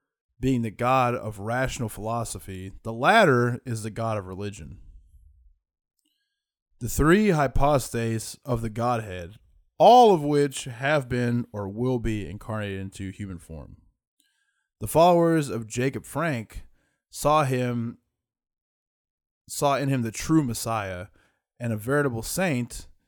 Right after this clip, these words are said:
as he could impress the masses with his intrepidness that neither seems to fear God nor the rulers of his time, be they worldly or religious. Frank could make his followers believe that he was not another kind of Sabati,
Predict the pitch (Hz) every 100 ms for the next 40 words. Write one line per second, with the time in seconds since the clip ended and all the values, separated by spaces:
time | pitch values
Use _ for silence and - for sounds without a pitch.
0 | _ _ _ _ 107 143 139 143 113 -
1 | 143 160 - 110 113 123 131 117 107 104
2 | 107 104 104 101 113 - 143 131 113 110
3 | - - _ _ _ _ _ - 123 120
4 | 135 139 127 - 131 131 120 - 95 -
5 | 180 208 202 196 180 151 160 190 170 127
6 | 123 170 156 127 117 113 - 156 156 117
7 | 113 110 120 113 104 110 123 113 107 123
8 | 127 101 87 78 71 - - _ _ _
9 | _ _ - _ - 156 180 - 143 127
10 | 131 - 131 - 131 139 123 113 104 107
11 | 123 117 95 113 107 101 113 110 - 107
12 | 107 113 101 - 107 104 95 90 98 110
13 | 107 92 87